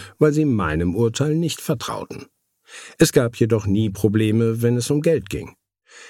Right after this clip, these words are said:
S A P war eine Gelddruckmaschine und ich musste mir nie Gedanken darüber machen, ob ich angemessen für meine Arbeit entlohnt werden würde oder nicht.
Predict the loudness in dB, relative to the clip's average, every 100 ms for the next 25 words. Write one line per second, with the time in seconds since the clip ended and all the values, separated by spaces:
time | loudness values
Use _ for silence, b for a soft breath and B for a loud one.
0 | B 2 2 2 -2 0 2 4 2 0
1 | 0 2 0 2 2 2 -2 -2 -2 0
2 | 0 2 2 2 0 0 0 0 2 0
3 | 2 2 2 2 0 0 0 0 0 0
4 | 2 2 2 2 0 0 -2 -2 -4 -4
5 | 0 2 2 2 0 0 -2 0 0 0
6 | -2 -2 -2 -2 -4 -2 2 2 2 0
7 | -2 -2 -2 -2 0 0 0 0 0 0
8 | 0 0 -6